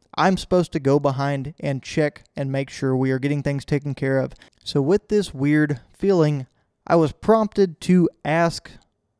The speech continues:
the inside sales rep if our machine for our important customer had already left for delivery. And now when I asked this question, the inside coordinator gave me a very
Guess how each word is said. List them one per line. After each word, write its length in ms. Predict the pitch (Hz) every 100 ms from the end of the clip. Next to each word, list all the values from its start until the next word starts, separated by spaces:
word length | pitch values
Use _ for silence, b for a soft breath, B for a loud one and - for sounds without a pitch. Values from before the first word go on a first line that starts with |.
| _
the 200 | 151 151
inside 400 | 147 - 135 127
sales 280 | - 135 127
rep 220 | 135 - B B
if 200 | 180 180
our 180 | 185 185
machine 720 | 160 - - 208 196 156 139 - _ _
for 220 | 147 143
our 180 | 143 131
important 520 | 127 165 160 143 -
customer 520 | 190 196 - 143 139 b b -
had 160 | 170
already 400 | - 175 185 165
left 420 | 147 143 156 151 -
for 320 | 143 143 139
delivery. 600 | 127 135 156 - - - - _ _ b b b b
And 100 | 160
now 140 | 190
when 200 | 156 202
I 180 | 196 175
asked 340 | 175 196 175
this 180 | 180 165
question, 420 | - 170 170 165
the 200 | 151 160 170
inside 520 | 190 180 175 170 143
coordinator 460 | 170 165 165 160
gave 180 | 135 156
me 240 | 160 156 151
a 20 |
very 540 | 120 135 151 151 143